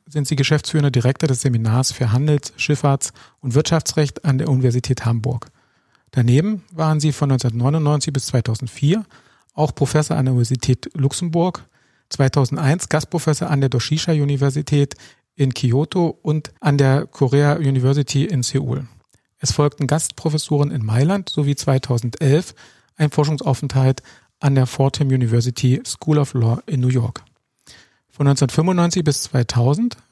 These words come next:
waren Sie stellvertretendes Mitglied des Thüringer Verfassungsgerichtshofs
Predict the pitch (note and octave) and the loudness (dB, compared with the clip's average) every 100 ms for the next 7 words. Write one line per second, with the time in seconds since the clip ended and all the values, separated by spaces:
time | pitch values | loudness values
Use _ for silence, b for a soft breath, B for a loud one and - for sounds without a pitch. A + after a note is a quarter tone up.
0 | _ C3+ C#3 C#3 - C#3 D3 C#3 C3 B2 | _ -2 0 0 0 2 2 0 0 -2
1 | - C#3 - C#3+ A#2+ - - D3+ C#3 B2+ | -2 -4 -2 -2 -2 -4 -2 0 2 0
2 | A#2 - B2 - C#3+ F3+ - F3 D#3+ - | 0 0 0 0 -2 -2 -2 -2 -2 0
3 | D#3+ D#3+ | 0 0